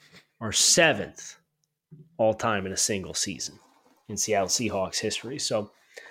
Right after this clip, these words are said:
Geno Smith, we've talked a lot about Geno Smith. There was a short stretch in time where this was in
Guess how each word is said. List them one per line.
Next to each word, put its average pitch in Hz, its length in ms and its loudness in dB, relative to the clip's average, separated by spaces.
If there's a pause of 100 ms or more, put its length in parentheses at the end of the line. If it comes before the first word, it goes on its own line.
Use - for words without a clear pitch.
(320)
Geno 151 320 4
Smith, 160 440 4
we've 123 140 -2
talked 120 240 2
a 101 60 -2
lot 143 240 4
about 156 260 4
Geno 151 300 4
Smith. 143 520 4
There 131 80 0
was 107 160 -4
a - 40 -8
short 165 300 2
stretch 156 320 2
in 139 100 2
time 139 340 4
where 113 120 2
this 101 220 -4
was 104 140 -6
in 101 160 -6